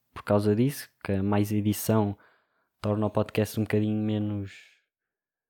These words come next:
menos fluido, até porque corta, corta ali o raciocínio, porque eu estou tipo num,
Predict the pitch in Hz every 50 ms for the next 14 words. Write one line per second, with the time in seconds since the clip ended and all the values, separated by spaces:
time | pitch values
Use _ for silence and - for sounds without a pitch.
0 | _ _ _ _ _ _ _ _ _ _ _ _ - 107 107 107 107 - - -
1 | 110 110 113 127 151 165 156 143 - - - - 107 104 - - - - - _
2 | - 117 113 110 110 107 107 - - 117 107 - - - 107 104 107 107 104 -
3 | - 107 104 - 104 107 107 107 107 101 110 107 - - 110 - - - 123 131
4 | 143 143 139 - - 104 101 - - 98 - - 98 - - 104 104 104 104 101
5 | 101 101